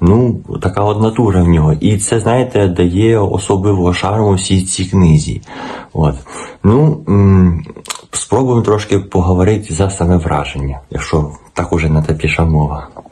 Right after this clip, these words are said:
Щодо вражень, скажу чесно, що мені книга, ну, просто зайшла як по маслу. По-перше, вона дуже легко читається. А, хоча автор британський, і є такі от пару слів, які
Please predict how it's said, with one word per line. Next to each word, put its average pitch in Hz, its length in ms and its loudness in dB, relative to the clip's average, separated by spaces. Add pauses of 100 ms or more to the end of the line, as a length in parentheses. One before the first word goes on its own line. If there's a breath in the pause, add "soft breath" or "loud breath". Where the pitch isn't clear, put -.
(120)
Щодо 165 400 2
вражень, 147 500 2
скажу 123 360 0
чесно, 123 400 -2
що 110 160 2
мені 117 200 6
книга, 117 360 0
ну, 110 140 2
просто 101 460 0
зайшла 95 440 0
як 104 340 0
по 104 120 0
маслу. 87 460 0
По-перше, - 460 -2
вона 120 120 2
дуже 120 220 2
легко 117 300 0
читається. 78 640 -4 (400 loud breath)
А, 87 180 -2
хоча 104 460 0
автор 101 360 -4
британський, 123 680 0
і 101 220 0
є 101 220 0
такі 92 360 -2
от 85 220 0
пару 87 320 -2
слів, 85 380 -4
які 78 540 0